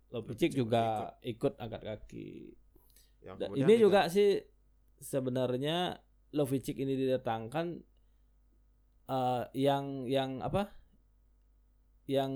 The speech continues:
Speaker 1: difungsikan sebagai, eh, gini, apa namanya, pengganti si Bauman. Karena
Speaker 2: Bauman.
Speaker 1: tahun lalu emang, eh,
Speaker 2: Otak serangannya
Speaker 1: adanya
Speaker 2: Bauman.
Speaker 1: Bauman dan E-,
Speaker 2: Ezequiel.
Speaker 1: Ezequiel ini emang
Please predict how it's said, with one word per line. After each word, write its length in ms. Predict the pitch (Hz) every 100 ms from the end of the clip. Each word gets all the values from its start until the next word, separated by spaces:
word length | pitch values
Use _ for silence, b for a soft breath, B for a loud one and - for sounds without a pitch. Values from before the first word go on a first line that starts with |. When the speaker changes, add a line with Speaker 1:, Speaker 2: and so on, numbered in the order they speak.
| 135
Speaker 1:
difungsikan 1700 | 131 135 135 135 135 117 - _ _ _ _ 131 127 135 120 147 165
sebagai, 800 | 156 135 117 117 127 147 165 160 - _ _ _ _ _ _
eh, 300 | 123 127 131 - _ _ _ _ _ _ _ _ _ -
gini, 240 | 147 151
apa 160 | 156 165
namanya, 320 | 160 160 170
pengganti 560 | 151 135 131 127 151
si 360 | 147 147 147 143
Bauman. 500 | 127 127 135 147 131
Karena 220 | 123 127 -
Speaker 2:
Bauman. 140 | -
Speaker 1:
tahun 160 | 151 139
lalu 280 | 127 127 160 160
emang, 260 | 135 135 135 - _ _ _ _ -
eh, 420 | 123 120 120 117
Speaker 2:
Otak 240 | 101 104 113
serangannya 360 | 127 127 127 139
Speaker 1:
adanya 80 | 143
Speaker 2:
Bauman. 400 | 117 143 143 107
Speaker 1:
Bauman 540 | 123 127 123 123 135 135
dan 200 | 123 123 117 - _ -
E-, 200 | 131 120
Speaker 2:
Ezequiel. 560 | 117 120 131 117 107
Speaker 1:
Ezequiel 260 | 107 131 127
ini 140 | 127 180
emang 260 | 151 135